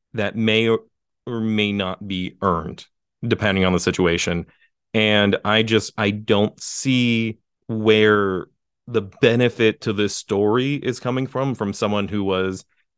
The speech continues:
an actress in the original series. Like, I don't see why that is going to be more informed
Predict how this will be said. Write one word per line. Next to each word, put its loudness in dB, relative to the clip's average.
an -4
actress -2
in -2
the 0
original -2
series. -12
Like, 0
I 2
don't 4
see 2
why 2
that 0
is -4
going 0
to -2
be -2
more 4
informed -2